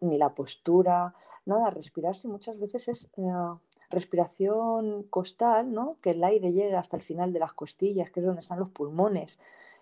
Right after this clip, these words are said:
Que n-, normalmente cuando digo esto, la gente se va a respiración abdominal y en el abdomen no están los pulmones, o sea,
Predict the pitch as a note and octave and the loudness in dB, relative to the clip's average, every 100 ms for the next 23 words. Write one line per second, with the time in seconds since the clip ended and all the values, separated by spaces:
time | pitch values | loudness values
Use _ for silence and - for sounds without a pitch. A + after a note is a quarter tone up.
0 | - F#3 F3+ E3+ E3 F3 F3 F3+ F#3 G#3 | 2 4 4 -2 -6 -4 0 2 2 0
1 | A3 A3+ G#3+ G#3+ G#3+ G#3 A#3 - A3 F#3+ | 0 0 2 2 4 4 4 4 2 2
2 | F#3+ F#3+ - G3 G3+ G#3 - F3+ E3 D#3+ | 0 -6 -4 -2 2 0 0 -2 -4 -10
3 | - E3 D#3 - F#3 G3+ G#3 G3+ F#3+ E3 | -8 -8 -10 -4 -2 2 2 0 0 -2
4 | D3+ D3+ D3+ E3 F3 D#3 _ _ _ _ | -2 -4 -2 0 0 -2 _ _ _ _
5 | - E3+ D#3 D3+ - D#3 F3+ G3 A3 A3 | 0 0 0 0 0 2 0 2 -4 -6
6 | F#3 F3 G3 - F3+ D#3 - C#3+ D3 E3+ | -6 -4 -4 -2 0 0 -4 -8 -4 -2
7 | A#3+ F3+ - - E3+ | 0 -2 -6 -8 -6